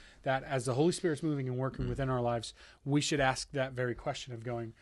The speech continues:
Speaker 1: 'What should we do?' Or how should, what does this mean? How should we respond?" So
Speaker 2: Mm-hmm.
Speaker 1: I, I didn't know if you could make that may-, uh, a few more practical applications of that question.
Speaker 2: Yeah, so I don't think, uh,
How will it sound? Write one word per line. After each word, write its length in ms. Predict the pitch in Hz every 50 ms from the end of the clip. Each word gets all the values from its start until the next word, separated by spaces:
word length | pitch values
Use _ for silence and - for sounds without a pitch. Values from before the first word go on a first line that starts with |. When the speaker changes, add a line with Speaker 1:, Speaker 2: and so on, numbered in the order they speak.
| - - -
Speaker 1:
'What 180 | 143 143 147 143
should 220 | - - 147 131
we 100 | 131 127
do?' 220 | 120 123 123 117 117
Or 80 | 113
how 180 | - 135 143 143
should, 340 | 139 - 165 147 135 139 - - - - -
what 180 | 151 156 160 -
does 140 | 175 151
this 200 | 139 139 135 -
mean? 200 | 151 143 139 135
How 160 | 117 - 147 143
should 240 | 139 - 147 127 120
we 120 | 127 123
respond?" 580 | 117 117 - - - - - 117 113 113 117 -
So 220 | - - 147 139
Speaker 2:
Mm-hmm. 60 | - - - - - - - - - - -
Speaker 1:
I, 200 | - 156 160 - -
I 60 | 156 151
didn't 180 | 147 190 185
know 120 | 180 175 165
if 120 | - -
you 80 | 165 139
could 140 | - 151 135
make 220 | 143 143 135 -
that 260 | 147 135 135 143 156
may-, 220 | 139 135 131 131 160 - _ - 147
uh, 120 | 139 - - -
a 40 | -
few 200 | - - 170 165
more 160 | 160 156 139
practical 640 | - - - 147 143 143 - - 151 - - 135 127
applications 680 | 123 120 - 120 - - 147 131 - - 135 120 - -
of 260 | - - 131 117 117
that 200 | 135 123 123 -
question. 440 | - - 123 117 - - - 123 127
Speaker 2:
Yeah, 200 | 151 190 160 175
so 160 | - - 190
I 60 | 185 233
don't 200 | 302 330 302 -
think, 320 | 285 233 180 147 - - -
uh, 440 | 139 135 131 127 127 123 120 117